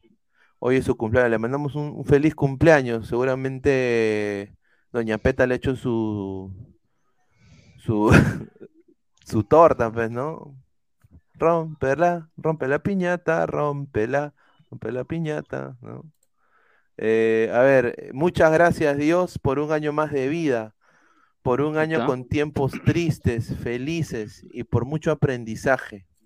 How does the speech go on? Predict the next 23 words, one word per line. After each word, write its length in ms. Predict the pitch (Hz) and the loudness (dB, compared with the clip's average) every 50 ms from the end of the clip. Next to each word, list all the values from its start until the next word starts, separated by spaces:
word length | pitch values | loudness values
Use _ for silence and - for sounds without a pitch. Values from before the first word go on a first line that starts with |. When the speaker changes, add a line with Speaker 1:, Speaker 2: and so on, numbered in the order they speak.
| _ _ _ _ _ _ _ _ _ _ _ _ _ _ - | _ _ _ _ _ _ _ _ _ _ _ _ _ _ -2
Speaker 1:
El 180 | 127 120 123 127 | 0 2 4 4
veinte 300 | 147 160 160 156 170 160 | 4 4 4 0 0 0
veintitrés 640 | 156 147 135 135 123 113 - - 156 160 151 - | 0 -2 -4 -6 -8 -4 -2 0 0 0 -2 -2
solo 320 | - 151 147 156 156 156 | -2 -2 0 0 0 -2
te 160 | 151 - 131 120 | -2 -2 -4 -4
pido 500 | - - 156 160 151 151 156 156 156 147 143 131 - _ _ _ _ _ _ _ _ _ _ - | -2 -4 -2 0 2 2 2 2 0 -4 -14 -20 -20 _ _ _ _ _ _ _ _ _ _ -6
que 140 | 127 127 | -4 -2
yo 180 | 127 143 151 156 | 2 2 2 4
vuelva 360 | 147 160 165 160 160 156 147 135 | 4 4 4 4 4 4 2 2
a 40 | |
hacer 300 | 135 - - 160 156 156 | 0 0 -2 -2 -2 -2
lo 200 | 156 156 147 - | -2 -4 -6 -6
que 100 | - 131 | -6 -10
más 260 | 123 135 143 151 147 139 | -6 -4 -4 -4 -6 -6
me 160 | 131 127 127 | -6 -6 -4
gusta 340 | 127 147 151 139 - - 127 | -2 -2 -2 -4 -2 -2 -4
hacer, 380 | 120 - - 147 143 139 131 127 - - - _ _ _ _ _ _ _ _ | -4 0 2 2 2 2 2 0 -6 -10 -14 _ _ _ _ _ _ _ _
el 200 | - 107 110 104 | -8 -8 -6 -6
fútbol. 680 | - - - 147 147 139 135 120 104 104 101 98 98 - - - _ _ - - _ _ _ _ _ _ _ _ _ | -8 -2 4 6 6 6 6 2 -6 -6 -8 -12 -14 -18 -20 -20 _ _ -20 -20 _ _ _ _ _ _ _ _ _
Solo 420 | _ - - 175 175 180 175 175 175 | _ -4 4 6 6 8 6 4 4
te 120 | 165 143 | 4 2
pido 360 | 135 - 160 156 156 143 139 | 2 2 0 2 2 4 4
eso 580 | 143 156 160 143 - 104 104 104 104 98 - _ | 4 4 2 2 0 -6 -10 -14 -16 -20 -20 _